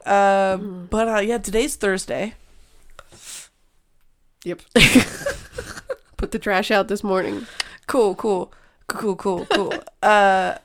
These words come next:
Speaker 1: but yeah, but it's funny 'cause then I'll go back to, like, not knowing what day of the week it is. But I'm so fucking jazzed. Next week, I'm dog sitting for the same people I dog sit for over Christmas,
Speaker 2: Mm-hmm.
Speaker 1: just for, like, the weekend. But it means that they like me,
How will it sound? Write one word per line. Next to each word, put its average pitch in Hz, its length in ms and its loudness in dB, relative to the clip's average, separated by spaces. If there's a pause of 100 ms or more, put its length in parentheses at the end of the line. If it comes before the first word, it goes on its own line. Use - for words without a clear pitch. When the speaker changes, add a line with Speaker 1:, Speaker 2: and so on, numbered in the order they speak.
Speaker 1:
but 233 180 0
yeah, 269 240 4
but 214 120 0
it's 240 140 0
funny 285 220 0
'cause 214 200 -4
then 220 120 0
I'll 202 180 4
go 196 120 -2
back 190 220 2
to, 202 80 -6
like, 185 140 -2
not 170 300 -2
knowing 170 440 -4
what 175 160 -4
day 190 80 -2
of 180 60 -2
the 175 40 -4
week 185 140 -4
it 220 40 -2
is. 214 120 -2
But 285 580 -4 (420)
I'm 208 140 -4
so 226 240 0
fucking 226 300 -4
jazzed. 196 480 -2 (320)
Next 202 360 -2
week, 202 360 -6
I'm 190 140 0
dog 180 260 2
sitting 220 260 -4
for 202 80 -6
the 190 120 -4
same 180 200 -4
people 190 180 -4
I 185 40 0
dog 175 260 -2
sit - 220 -6
for 190 160 -2
over 180 140 -2
Christmas, 254 520 -6 (300)
Speaker 2:
Mm-hmm. 220 180 -6
Speaker 1:
just 214 200 -2
for, 196 60 -4
like, 190 140 0
the 190 80 -6
weekend. 240 400 -2 (480)
But 262 120 4
it 294 60 4
means 302 220 2
that 294 120 0
they 294 100 8
like 269 320 6
me, 233 320 -2